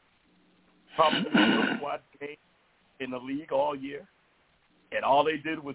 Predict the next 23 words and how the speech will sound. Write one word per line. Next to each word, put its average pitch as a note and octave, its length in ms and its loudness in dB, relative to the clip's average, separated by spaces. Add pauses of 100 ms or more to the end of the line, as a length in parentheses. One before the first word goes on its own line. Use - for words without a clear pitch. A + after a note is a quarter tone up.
(140)
say D3+ 140 4
what C3 200 -6
we C3 120 2
all C3 240 6
know. D3 320 -6 (1300)
If A2+ 220 -8
Dak D3 260 4
is C#3 160 -8
that C#3 300 -2
skin, F#3 160 -8 (100)
thin F#3+ 300 -6
skin, G#3 400 -6 (800)
and, F#2+ 140 -14 (120)
I G#2+ 80 2
mean, G#2+ 300 -6
he C3+ 80 -4
got D3 220 2
bigger D3+ 200 -2
issues. F#3 400 -6 (840)
He C3+ 100 -6
can't C#3 260 2
handle C3+ 340 4
an G#2 60 -4